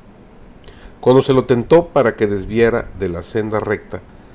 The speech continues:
para que violara la ley de Dios y traicionara a su amo,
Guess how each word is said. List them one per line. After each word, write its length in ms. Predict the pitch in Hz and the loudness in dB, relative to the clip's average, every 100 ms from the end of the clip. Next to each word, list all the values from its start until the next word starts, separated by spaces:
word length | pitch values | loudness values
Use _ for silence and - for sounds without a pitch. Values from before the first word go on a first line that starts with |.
| - - | -6 0
para 180 | 117 | 2
que 100 | - | 2
violara 420 | 107 107 117 127 127 | 0 2 2 2 2
la 140 | 107 | 0
ley 160 | 110 113 | 0 -2
de 140 | 107 | -2
Dios 320 | 110 110 - - | 0 0 -2 -14
y 100 | 98 | -10
traicionara 880 | - 98 95 - 98 107 113 123 - | -4 -4 -4 -4 -4 -2 -2 -4 -8
a 100 | 98 | -12
su 220 | - 101 98 | -10 -6 -6
amo, 260 | 107 143 | -6 -10